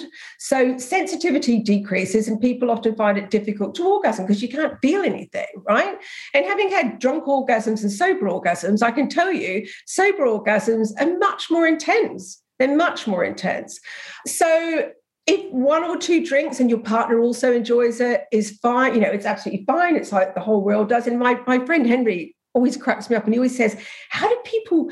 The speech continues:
have sex when they first meet if they don't drink? Like, I just don't understand." <laughs> Because it's so, it's so terrifying. He just cannot understand how anyone would be able to do that sober.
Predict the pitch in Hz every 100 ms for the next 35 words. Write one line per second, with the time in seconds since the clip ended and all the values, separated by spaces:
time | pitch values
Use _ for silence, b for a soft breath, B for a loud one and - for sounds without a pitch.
0 | B - 190 - - - - 240 220 220
1 | 220 214 233 285 190 208 196 214 220 254
2 | 330 240 - 240 - - - 349 233 226
3 | 233 - 240 440 349 - 208 B B B
4 | B 359 330 - - - 466 494 440 440
5 | - - B B B - - - - -
6 | 440 427 403 - 302 302 - 403 349 349
7 | 381 466 494 494 254 190 202 339 294 -
8 | 381 415 320 285 240 - 311 247 233 254
9 | 262 220 202 214 202 190 214 196 185 -
10 | 226 214 -